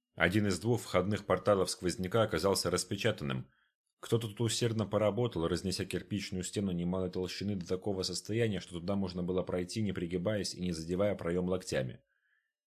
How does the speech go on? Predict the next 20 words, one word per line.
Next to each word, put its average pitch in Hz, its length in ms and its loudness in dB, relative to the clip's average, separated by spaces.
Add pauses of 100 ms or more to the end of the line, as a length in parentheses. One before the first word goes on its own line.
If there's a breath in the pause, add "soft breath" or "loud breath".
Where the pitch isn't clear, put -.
(120)
При 98 100 4
консервации 110 680 2
объекта 104 360 2
оба 101 220 2
портала 98 460 2
заложили 90 420 0
кирпичной 95 480 -2
заглушкой, 98 640 0 (360 soft breath)
но 98 100 0
для 101 180 4
наших 110 360 0
людей, 90 240 2
я 87 120 4
думаю, 92 360 0
и 101 80 0
бетон 95 340 2
не 80 80 -2
стал 87 240 2
бы 85 100 0
проблемой. 69 600 -2